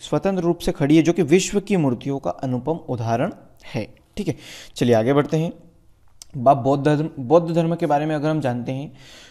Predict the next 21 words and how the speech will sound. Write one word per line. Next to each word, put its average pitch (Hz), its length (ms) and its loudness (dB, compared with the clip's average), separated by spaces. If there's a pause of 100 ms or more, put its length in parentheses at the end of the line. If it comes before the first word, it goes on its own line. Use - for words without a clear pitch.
(200)
तो 147 60 -6
बौद्ध 175 280 4
धर्म 190 220 4
के 190 100 -2
बारे 180 220 6
में 185 160 0
सबसे - 360 0
पहले 170 280 4
मैं 170 120 4
आपको 160 220 0
बता 131 280 4
दूं 147 180 0
कि 165 180 -4
इनके 143 500 -2
जो 175 120 0
संस्थापक 147 800 -4
थे, 135 220 -2 (260)
उनका 127 300 -2
नाम 110 240 -6
था - 320 -8
महात्मा 117 1000 -6